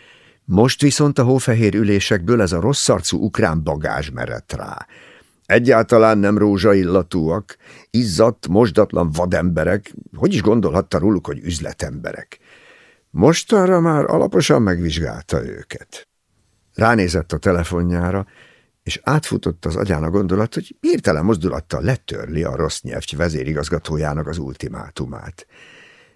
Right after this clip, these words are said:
De végül arra jutott, hogy megértést és szimpátiát fog gerjeszteni maga iránt.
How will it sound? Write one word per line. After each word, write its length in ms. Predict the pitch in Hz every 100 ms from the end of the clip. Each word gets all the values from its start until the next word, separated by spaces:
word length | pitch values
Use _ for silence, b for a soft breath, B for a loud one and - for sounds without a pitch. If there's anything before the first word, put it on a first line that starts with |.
| b
De 200 | 160 214
végül 360 | 254 240 185 180
arra 260 | 190 156
jutott, 420 | 156 156 151 -
hogy 160 | - 156
megértést 680 | 180 175 165 143 143 120 -
és 140 | 98
szimpátiát 800 | - 117 120 104 87 76 62 -
fog 200 | - 71
gerjeszteni 640 | 71 60 65 - - 67 67
maga 300 | 73 139 58
iránt. 580 | 62 58 53 80 -